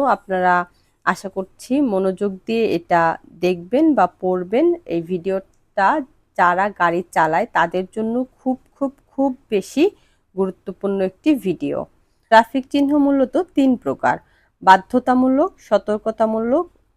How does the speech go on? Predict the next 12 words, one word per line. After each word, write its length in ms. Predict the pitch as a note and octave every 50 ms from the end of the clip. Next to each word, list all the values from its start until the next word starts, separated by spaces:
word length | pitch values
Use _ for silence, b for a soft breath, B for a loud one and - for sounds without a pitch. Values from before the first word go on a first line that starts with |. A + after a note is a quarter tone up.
| _ -
এবং 280 | F#3 F3+ F3+ G3+ B3+ F4+ G#4 - _ -
তথ্যমূলক। 760 | C4 C4 C4 _ _ - E3+ C#3+ C#3 C3+ C3+ C3+ - - - _ _ _ _ _ _ _ _ _ _ _ _ _ _ _ -
প্রথমত, 480 | B3 B3+ - A#3+ G3+ D#3+ D#3+ E3 - A#3 C#4+ F#4 - _ _ _ _ _ _ _ -
গোলাকৃতি 840 | G3+ F#3 - A#3+ B3 B3 C4 C#4 D4 C#4+ - - D#4 D#4+ D#4 - D#4+ D#4+ D#4+ -
চিহ্ন 300 | - G3 D#3+ D#3+ E3 D#3 F3+ F3+ B3 F4 - -
বাধ্যতামূলক, 1040 | G3+ G3 F#3 F#3 F3+ - - G#3+ G3+ - G#3 G3 F#3 E3+ D#3+ D#3 D#3 E3 G3 D#4 F4+ - - G#3+
যেগুলো 340 | F3 F3 E3+ E3 F3 E3+ E3+ E3+ E3 E3 _
গোল 200 | - G#3+ A3 A#3 A3+
চিহ্ন 300 | G#3 - A3+ A3 A3+ G#3 A3 A3
দিয়ে 220 | G#3 F#3 G3 F#3+ F3+ -
থাকবে, 440 | - D3 C3+ C3 - _ - E3 A3+ D#4+ - _ _ _ _ _ _ _ _ -
আর 220 | - E3 D#3+ D#3